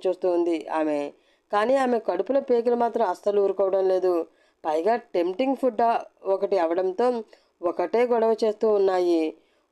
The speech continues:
"వామ్మో, ఇక్కడే ఉంటే వాడి చేతిలోది లాక్కుని మ-, తినే వరకు నా రా-, ఆత్మారావుడు శాంతించేలా లేడు.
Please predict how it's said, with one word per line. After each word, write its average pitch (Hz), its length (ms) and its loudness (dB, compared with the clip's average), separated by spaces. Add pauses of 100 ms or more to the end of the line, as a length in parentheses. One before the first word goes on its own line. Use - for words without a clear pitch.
"వామ్మో, 170 640 0 (100)
ఇక్కడే 247 360 -2
ఉంటే 240 500 0 (300)
వాడి 190 240 0 (140)
చేతిలోది 254 640 2
లాక్కుని 208 640 0
మ-, 240 180 0
తినే 202 500 2
వరకు 220 480 2 (340)
నా 190 240 2
రా-, 170 260 0
ఆత్మారావుడు 240 640 0
శాంతించేలా 214 760 0
లేడు. 196 400 2